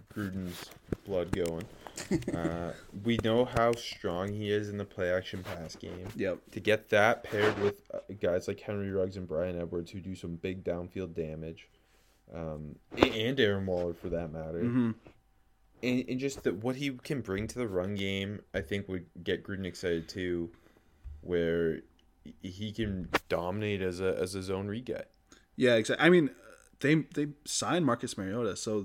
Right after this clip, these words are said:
Speaker 2: that must be in their, their mind too, having an athletic quarterback.
Speaker 1: Yeah,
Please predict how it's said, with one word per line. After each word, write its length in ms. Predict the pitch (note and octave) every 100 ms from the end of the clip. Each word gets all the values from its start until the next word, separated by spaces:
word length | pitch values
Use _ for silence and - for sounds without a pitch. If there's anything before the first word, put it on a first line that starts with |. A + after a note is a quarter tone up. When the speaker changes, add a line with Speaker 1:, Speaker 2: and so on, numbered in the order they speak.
| G2
Speaker 2:
that 340 | G2+ B2 - F2
must 360 | F#2+ A#2 -
be 100 | A#2
in 80 | G#2+
their, 100 | G2+ - -
their 100 | G#2+
mind 360 | F#2+ G#2+ A2 -
too, 320 | A2 F#2+ E2+
having 260 | G2+ G2+ G2
an 80 | G2
athletic 360 | G2 F#2 F#2+
quarterback. 580 | - A2+ A2 - - - _ _ _ - _ _ _ _ _ _ - - - - _ _
Speaker 1:
Yeah, 440 | F#2 B2+ G#2 D#2+